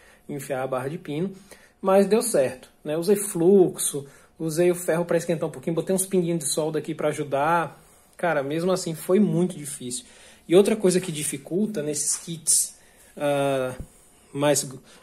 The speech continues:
com a placa P C B mais grossa, olha isso aqui, ó. Deixa eu ajustar o zoom, né? Essa placa aqui,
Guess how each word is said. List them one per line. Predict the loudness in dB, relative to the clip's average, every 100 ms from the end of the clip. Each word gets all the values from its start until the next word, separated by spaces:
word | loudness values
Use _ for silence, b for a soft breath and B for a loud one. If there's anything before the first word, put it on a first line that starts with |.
| B
com | -4
a | 0
placa | 2 0 -2
P | -6
C | -4 -2
B | -2
mais | -2 -4
grossa, | 0 2 2 -2 -8 b b b b b _
olha | 0 2
isso | 2 0 -6
aqui, | -10 -10 -12
ó. | -12 _ -20 -14
Deixa | -8 -6 -4
eu |
ajustar | -4 -2 -2 -2 -6 -8 -20 -20 _ _ _ _ b b b b
o | -4 -2
zoom, | -2 -6 -10 b b b b b b
né? | -12 -12 b b b b b
Essa | -6 -4 -2 -4
placa | -2 -2 -4 -8
aqui, | -16 -12 -12